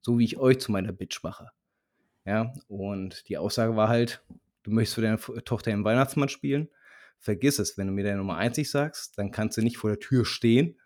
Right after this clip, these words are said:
du wirst vor der Tür liegen und du wirst auch keinen Anzug tragen, weil der würde dir viel zu sehr wehtun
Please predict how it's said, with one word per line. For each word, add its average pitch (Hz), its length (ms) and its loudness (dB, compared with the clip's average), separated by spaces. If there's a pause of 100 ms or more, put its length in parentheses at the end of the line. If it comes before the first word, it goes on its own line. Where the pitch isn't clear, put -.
(220)
du 113 100 0
wirst 120 140 2
vor 117 80 2
der 110 80 0
Tür 107 200 -2
liegen 139 500 0 (360)
und 120 380 6
du 110 80 0
wirst 117 160 0
auch 113 80 0
keinen 113 200 0
Anzug 135 380 0
tragen, 110 460 2
weil 104 240 4
der 107 160 2
würde 117 160 2
dir - 60 -10
viel 165 180 -4
zu - 120 -6
sehr 110 200 4
wehtun 127 560 0